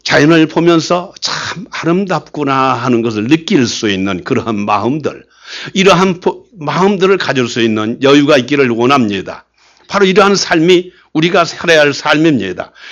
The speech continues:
다음으로는 육신적인 복으로서는 다섯 가지를 꼬집-, 꼬집지다요.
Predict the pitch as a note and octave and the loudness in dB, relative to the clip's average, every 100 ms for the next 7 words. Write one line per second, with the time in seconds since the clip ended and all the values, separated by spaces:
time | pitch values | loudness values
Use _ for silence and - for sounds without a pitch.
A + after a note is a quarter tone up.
0 | - - - F3+ G#3 A3+ G#3+ E3 G3+ - | -20 -14 -2 2 4 6 4 4 0 0
1 | A3+ G#3 F3 E3 C#3+ D#3 D3+ C#3+ A#2+ B2+ | 0 2 2 2 0 -2 0 0 -2 -4
2 | B2 A2 - _ _ _ _ - D3 C#3 | -2 -4 -10 _ _ _ _ -10 -8 -6
3 | D#3+ D3+ C#3 C3+ C3 G#3 D#3+ - D3+ C3 | -2 0 2 0 -2 -2 -4 -4 -4 -4
4 | F2+ - F2 F2+ D#2 D#2+ | -8 -14 -12 -12 -14 -20